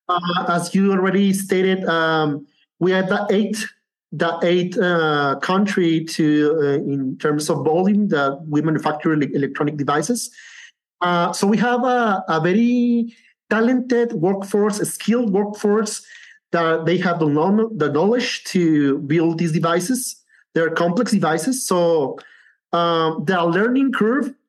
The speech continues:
it's shorter than in other countries. That's, I think that's the, the main work, the main re-, reason. But also we have a large number of, of young people that are looking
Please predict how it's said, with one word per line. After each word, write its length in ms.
it's 400
shorter 560
than 320
in 120
other 220
countries. 520
That's, 260
I 80
think 260
that's 180
the, 220
the 80
main 280
work, 340
the 160
main 340
re-, 200
reason. 480
But 120
also 720
we 60
have 200
a 400
large 720
number 720
of, 520
of 600
young 460
people 440
that 260
are 340
looking 760